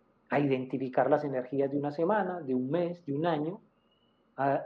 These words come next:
a descubrir los ciclos y a través de esas energías ver la cantidad de posibilidades que yo tengo para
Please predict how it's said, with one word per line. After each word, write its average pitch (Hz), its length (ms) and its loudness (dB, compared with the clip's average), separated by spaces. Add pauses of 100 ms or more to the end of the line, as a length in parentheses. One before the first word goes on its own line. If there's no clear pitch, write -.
a 131 100 2
descubrir 135 420 0
los 170 140 2
ciclos 190 520 -2
y 156 100 4
a 151 100 4
través 147 320 2
de 196 80 4
esas 208 220 0
energías 156 600 -2 (880)
ver 143 320 4
la 180 160 4
cantidad 147 380 0
de 165 80 6
posibilidades 135 800 0
que 139 120 -6
yo 127 140 -2
tengo 151 300 -4
para 147 480 2